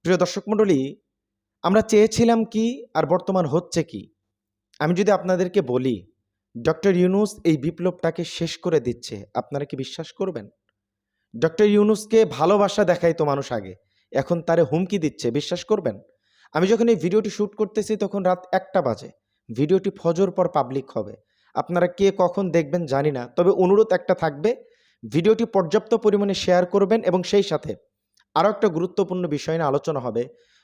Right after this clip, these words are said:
রুমিন ফারহানা আপা এবং পলিটিক্যাল বিষয় নিয়ে যে কথাবার্তা বলে ডক্টর জাহেদ খান,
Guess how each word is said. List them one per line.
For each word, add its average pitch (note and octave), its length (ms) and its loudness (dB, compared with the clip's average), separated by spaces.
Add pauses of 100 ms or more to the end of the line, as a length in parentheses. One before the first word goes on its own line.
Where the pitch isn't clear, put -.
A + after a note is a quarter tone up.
রুমিন F3+ 340 4
ফারহানা G3 440 2
আপা G#3 360 0
এবং C#3 440 0 (540)
পলিটিক্যাল E3 680 2
বিষয় C#3+ 420 0
নিয়ে D#3+ 160 2
যে D#3 140 0
কথাবার্তা D3+ 500 -2
বলে C3+ 220 2
ডক্টর C3+ 300 -2
জাহেদ B2+ 340 0 (120)
খান, C3+ 280 -8